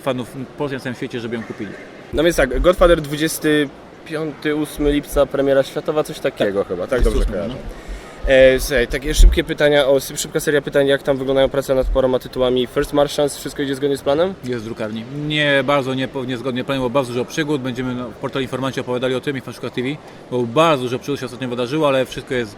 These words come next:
Speaker 1: ostatecznie zgodnie z planem, drukuje się, będzie dobrze.
Speaker 2: E, Inis?
Speaker 1: E,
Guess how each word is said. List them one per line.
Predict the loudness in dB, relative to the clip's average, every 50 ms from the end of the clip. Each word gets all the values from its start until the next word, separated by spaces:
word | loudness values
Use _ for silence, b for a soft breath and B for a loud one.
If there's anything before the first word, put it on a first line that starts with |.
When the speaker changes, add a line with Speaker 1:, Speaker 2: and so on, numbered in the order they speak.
| -10 -8
Speaker 1:
ostatecznie | -8 -8 -8 -8 -10 -8 -8 -8
zgodnie | -6 -6 -6 -6
z | -6
planem, | -8 -8 -6
drukuje | -8 -6 -6 -8 -8
się, | -8 -8 -8
będzie | -8 -8 -6
dobrze. | -8 -8 -10 -12 -16 -18 -18 -16 -8 -4
Speaker 2:
E, | -4 -2 -2
Inis? | 0 0 0 0 0 -2
Speaker 1:
E, | -6